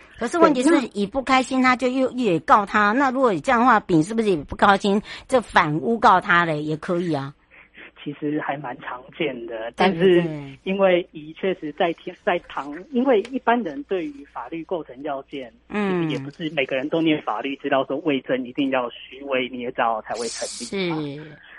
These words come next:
Speaker 2: 对，所以他可能对法律的构成要件有所误会啊，
Speaker 1: 嗯。
Speaker 2: 而提出的告诉，其实这样子也不会有诬告的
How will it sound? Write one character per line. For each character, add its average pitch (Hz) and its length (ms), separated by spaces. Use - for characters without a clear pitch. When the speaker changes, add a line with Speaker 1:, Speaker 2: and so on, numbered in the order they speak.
Speaker 2:
对， 131 220
所 180 140
以 180 240
他 214 100
可 170 120
能 139 140
对 185 200
法 131 160
律 165 340
的 127 280
构 175 160
成 151 160
要 170 140
件 160 180
有 131 160
所 123 240
误 143 220
会 127 260
啊， 110 320
Speaker 1:
嗯。 208 300
Speaker 2:
而 139 120
提 131 120
出 175 120
的 151 120
告 131 260
诉， 127 120
其 - 80
实 180 100
这 - 80
样 196 140
子 131 120
也 110 160
不 - 120
会 160 200
有 110 120
诬 - 240
告 107 240
的 107 100